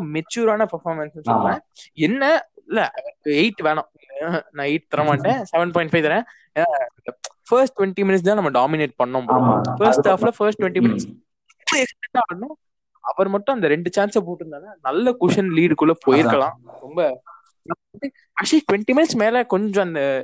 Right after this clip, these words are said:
Speaker 1: ரெகுலர் மான்செஸ்டர் யுனைட்டட் ஆங்ஸைட்டி வந்தது. அதுக்கப்புறம் மார்ஷியலோட செகண்ட் கோல் அதை நியூட்ரலைஸ் பண்ணி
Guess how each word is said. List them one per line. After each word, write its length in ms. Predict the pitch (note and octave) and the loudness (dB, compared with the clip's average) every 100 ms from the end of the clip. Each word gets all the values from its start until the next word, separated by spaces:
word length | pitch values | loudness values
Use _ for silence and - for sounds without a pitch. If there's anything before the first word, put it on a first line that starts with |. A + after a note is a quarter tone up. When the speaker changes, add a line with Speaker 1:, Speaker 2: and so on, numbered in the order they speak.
| - | -4
Speaker 1:
ரெகுலர் 460 | D3+ D#3 F#3+ G3+ D#3 D3+ | -2 2 2 2 -2 -2
மான்செஸ்டர் 440 | D#3+ E3+ D#3+ F3 | -2 -2 -4 -4
யுனைட்டட் 320 | D#3 D#3+ E3 | -2 -2 -2
ஆங்ஸைட்டி 520 | C3+ D#3+ - D3 D3+ C3+ | -4 -6 -10 -10 -10 -8
வந்தது. 480 | C3+ D#3+ D#3+ B3 - | -6 -2 0 -2 -4
அதுக்கப்புறம் 440 | C3+ C3 C#3+ D3 B2 B2+ C#3+ | -10 -8 -2 -2 -2 -6 -2
மார்ஷியலோட 420 | D3 F#3 F3 B2+ - | 0 0 -2 -4 -6
செகண்ட் 300 | D#3+ F#3+ F3 | -4 -4 0
கோல் 160 | D#3+ | 2
அதை 200 | D3 C3 B2 - _ _ | 2 2 -2 -6 _ _
நியூட்ரலைஸ் 460 | D#3+ F3 - D3 - | -2 -2 0 -2 -2
பண்ணி 160 | B2+ | -6